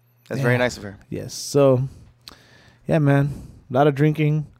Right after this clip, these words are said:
Speaker 2: A lot of people showed up to the Digs, by the way. A lot of fans showed up. There was L A F C fans there as well. Nobody paid
Speaker 1: Did
Speaker 2: them
Speaker 1: you guys beat 'em up?
Speaker 2: Nah.
Speaker 1: Oh.
Speaker 2: <laughs>
Speaker 1: Okay.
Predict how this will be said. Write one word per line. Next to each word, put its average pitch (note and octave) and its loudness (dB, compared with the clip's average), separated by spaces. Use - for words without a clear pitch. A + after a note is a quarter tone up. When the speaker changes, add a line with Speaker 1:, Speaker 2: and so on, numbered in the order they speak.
Speaker 2:
A A2 -14
lot D3+ 2
of E3 0
people D3+ 2
showed C#3+ 2
up C3 0
to - -2
the C3 2
Digs, B2 0
by A#2+ -2
the A#2 -2
way. A#2 -2
A - -4
lot C3+ 0
of C3 -2
fans B2 -4
showed A#2+ -2
up. A#2+ 0
There C#3+ 4
was D3+ 4
L D#3 6
A D3+ 6
F C#3+ 4
C C#3+ 2
fans C3+ 2
there C3+ 4
as B2+ 2
well. C#3 4
Nobody C3 0
paid C#3+ 2
Speaker 1:
Did B2+ 0
Speaker 2:
them B2 2
Speaker 1:
you C3 4
guys D#3 2
beat F#3 0
'em F#3+ 0
up? A3+ 0
Speaker 2:
Nah. A#2+ 0
Speaker 1:
Oh. A2 -2
Speaker 2:
<laughs> - 0
Speaker 1:
Okay. A#2+ 4